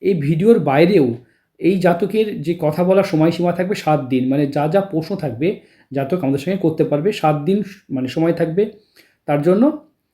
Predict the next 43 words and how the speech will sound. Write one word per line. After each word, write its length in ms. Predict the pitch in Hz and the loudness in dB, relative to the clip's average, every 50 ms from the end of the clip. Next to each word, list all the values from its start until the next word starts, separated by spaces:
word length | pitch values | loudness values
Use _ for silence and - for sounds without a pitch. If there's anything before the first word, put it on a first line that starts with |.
| _ _ - | _ _ -2
যাই 220 | 139 185 202 214 | 2 4 6 6
হোক, 260 | 190 190 254 - - - - | 6 4 4 2 -2 -6 -2
তাহলে 240 | 170 151 147 165 170 | 0 2 2 4 2
আপনারা 280 | - - - 165 170 | 2 2 2 4 4
যদি 180 | 165 175 175 175 | 4 2 0 2
মনে 220 | 151 147 151 160 | 2 2 2 2
করেন 180 | 160 185 185 160 | 0 0 0 0
এই 60 | 139 | 2
ধরনের 220 | 139 151 156 156 | 2 2 2 2
ভিডিও 240 | 127 127 139 143 156 | 0 0 0 2 2
নেবেন, 260 | 156 156 156 180 202 208 190 | 2 2 2 0 -2 -4 -6
তাহলে 240 | - 123 113 123 131 | -8 -8 -6 -4 -4
অবশ্যই, 520 | 117 120 135 135 - 185 185 180 180 - - | -4 -4 -4 -4 -2 -2 -2 -2 -4 -6 -8
অবশ্যই 400 | - 135 131 139 151 - 190 180 | -6 -6 -4 -4 -4 -2 -2 0
এই 120 | 170 151 156 | 0 2 2
নাম্বারে 260 | 156 147 151 160 156 | 2 2 2 2 2
যোগাযোগ 300 | 156 156 151 156 160 156 | 2 2 2 0 -2 -2
করবেন। 320 | - 170 165 170 214 233 233 - _ _ _ _ _ - | -2 -4 -4 -4 -4 -6 -8 -12 _ _ _ _ _ -2
আর 160 | 131 139 143 | 0 0 0
চ্যানেলটা 480 | 139 - 170 170 185 185 185 220 214 | 0 0 0 0 0 0 0 0 0
অবশ্যই 300 | 214 - 143 156 156 220 | 0 0 -2 -2 -2 -4
সাবস্ক্রাইব 480 | - - - 160 160 - - 196 196 190 185 | -4 -4 -6 -6 -6 -2 2 2 2 2 2
করুন, 340 | 190 196 226 240 240 240 - _ _ _ | 2 2 2 2 0 0 -6 _ _ _
সঙ্গে 300 | - - 156 160 175 202 | -10 -4 -2 0 0 0
থাকুন। 440 | 196 196 202 196 233 233 233 226 233 - _ _ _ _ - | 0 -2 -4 -2 0 0 0 -2 -4 -10 _ _ _ _ -4
নতুন 400 | 147 156 175 180 247 254 262 262 | 0 0 2 2 4 4 4 2
কোনো 160 | 247 214 214 214 | 2 0 -2 -2
বিষয় 240 | 185 190 156 190 196 | -2 0 0 0 0
নিয়ে 140 | 196 202 180 | 0 0 0
আবার 220 | 131 139 160 170 | 0 0 0 0
দেখা 240 | 185 190 180 185 180 | 0 -2 -2 -2 -4
হবে। 280 | 180 165 139 170 233 - - _ _ _ _ | -2 -2 -2 -4 -4 -6 -12 _ _ _ _
তবে 160 | - 156 175 196 | -4 0 0 2
আমরা 220 | 208 220 233 226 | 2 2 0 0
দেখব 340 | 180 151 160 175 170 160 143 143 - 240 - - _ _ _ _ _ _ _ - | 2 2 2 2 2 0 0 0 0 -2 -4 -10 _ _ _ _ _ _ _ -6
যে 80 | 165 | -4
হাতের 360 | 147 127 175 175 - 269 247 | -4 -4 -4 -2 0 0 0
গঠন, 380 | 160 139 151 156 156 - 233 226 | 0 2 0 0 2 2 0 2
প্রকৃতি, 400 | 226 202 190 190 208 202 - - | 2 2 0 0 -2 -2 -2 -2
ধরন 320 | 170 147 131 151 160 175 | -2 0 0 2 2 2
নিয়ে 140 | 180 208 247 | 2 2 2
আলোচনা 280 | 208 151 - 135 127 120 | 2 2 0 -2 -4 -4
করব। 360 | 120 120 110 107 104 104 | -6 -8 -12 -12 -12 -14